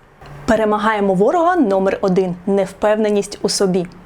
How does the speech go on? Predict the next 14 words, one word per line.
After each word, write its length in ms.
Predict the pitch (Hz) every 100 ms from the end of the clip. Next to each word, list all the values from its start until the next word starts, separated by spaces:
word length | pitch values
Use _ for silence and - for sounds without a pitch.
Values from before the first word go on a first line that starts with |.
| - - - - - - - -
Щоб 240 | - 202
почуватися 640 | 240 - 208 302 403 392
впевнено 580 | 339 - 262 208 202 180
перед 280 | 180 185 175
камерою, 520 | - 311 359 196 180 - - - - -
треба 300 | - 220 202
дуже 360 | 190 202 320 392
чітко 480 | - 311 285 - 185
сформулювати 760 | - 196 190 185 175 202 -
свої 380 | 320 196 190 208
репліки 560 | 240 202 185 175 175 175 - -
і 140 | 233 214
вивчити 720 | 190 220 294 330 - 285 208
їх 280 | 180 175